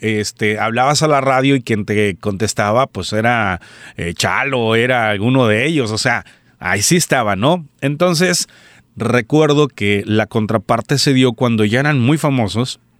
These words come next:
en, en, ya ves que eran por, por algunos mercados, en algunas partes de,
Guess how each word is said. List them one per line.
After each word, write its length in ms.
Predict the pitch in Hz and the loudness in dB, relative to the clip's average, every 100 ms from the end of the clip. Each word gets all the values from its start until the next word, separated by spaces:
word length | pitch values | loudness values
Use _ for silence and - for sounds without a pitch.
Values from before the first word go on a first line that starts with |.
| _ | _
en, 320 | 101 92 87 82 | -6 -4 -6 -8
en, 300 | 87 85 85 | -8 -6 -2
ya 100 | 107 | -2
ves 180 | 110 | -2
que 80 | - | -2
eran 220 | 117 117 | -2 -2
por, 180 | 113 104 | -2 -2
por 160 | - 98 | -2 -2
algunos 300 | 95 120 123 | -2 -2 -2
mercados, 500 | 104 85 98 110 - | -4 -4 -4 -4 -6
en 80 | 87 | -8
algunas 280 | 98 104 | -8 -8
partes 420 | - 101 - 107 92 | -6 -6 -4 -6 -6
de, 220 | 87 | -10